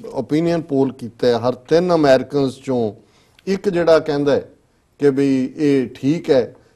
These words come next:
ਤੇ ਦੋ ਕਹਿੰਦੇ ਨੇ ਗਲਤ। ਇਹਦਾ ਮਤਲਬ almost two third majority ਅਮਰੀਕਨਾਂ ਦੀ ਇਸ ਸਾਰੇ ਦੇ, ਅ, ਖਿਲਾਫ ਹੈ। ਔਰ ਇਸ ਦਾ ਈਰਾਨ ਦੀ ਇਕਨੋਮੀ ਨੂੰ ਕਿਵੇਂ ਇਫੈਕਟ ਕਰੇਗਾ, ਜਿਵੇਂ ਮੈਂ ਦੱਸਿਆ ਹੈ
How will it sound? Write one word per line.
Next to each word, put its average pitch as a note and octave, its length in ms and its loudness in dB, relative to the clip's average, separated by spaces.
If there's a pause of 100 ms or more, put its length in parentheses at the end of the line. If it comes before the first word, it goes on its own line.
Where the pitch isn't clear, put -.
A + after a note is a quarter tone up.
ਤੇ C3+ 100 -6
ਦੋ C#3 320 0
ਕਹਿੰਦੇ D3+ 320 2
ਨੇ C#3+ 120 0
ਗਲਤ। A#2+ 200 0
ਇਹਦਾ D3+ 160 0
ਮਤਲਬ D3+ 240 2 (560)
almost C#3+ 680 0 (220)
two G3+ 300 -2
third E3+ 380 0
majority D3+ 500 4
ਅਮਰੀਕਨਾਂ C3+ 520 -2
ਦੀ A#2+ 340 -4 (480)
ਇਸ F3+ 240 0
ਸਾਰੇ D3+ 340 8
ਦੇ, C3+ 400 2 (200)
ਅ, - 20 -4
ਖਿਲਾਫ A#2+ 500 0
ਹੈ। D#3 200 2 (280)
ਔਰ D3 120 0
ਇਸ E3 460 0
ਦਾ E3+ 240 8
ਈਰਾਨ D3 460 4
ਦੀ E3+ 180 4
ਇਕਨੋਮੀ D3 500 2
ਨੂੰ E3+ 260 0
ਕਿਵੇਂ D#3+ 400 4
ਇਫੈਕਟ D3+ 400 -2
ਕਰੇਗਾ, E3+ 340 2
ਜਿਵੇਂ D3 260 0
ਮੈਂ D3 140 2
ਦੱਸਿਆ B2+ 320 2
ਹੈ C#3+ 180 2